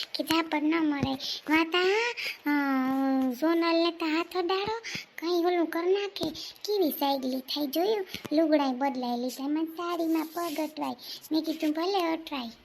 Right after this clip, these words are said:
હા, ન્યાય ઉસી સડીને બેઠી હતી, ટોડલે એમ બેહાય કથા સાંભળવા.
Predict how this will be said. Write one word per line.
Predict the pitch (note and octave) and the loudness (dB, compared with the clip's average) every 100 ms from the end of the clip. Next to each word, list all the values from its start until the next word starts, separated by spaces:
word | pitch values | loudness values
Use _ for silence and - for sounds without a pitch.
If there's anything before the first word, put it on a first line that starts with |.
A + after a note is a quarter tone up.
| _ - | _ -4
હા, | - C4+ C4+ - - | 2 2 2 -4 2
ન્યાય | D4+ D#4+ | 6 6
ઉસી | D#4 C#4 | 4 -2
સડીને | C#4+ C4+ | 0 2
બેઠી | C4+ C#4 | 2 0
હતી, | A#3 | -2
ટોડલે | C#4 C4 A#3+ | 0 0 0
એમ | D4+ | 0
બેહાય | F4 F#4 | 0 -2
કથા | D#4+ D#4 | -4 -2
સાંભળવા. | D4+ D4+ D4+ | -2 -2 -4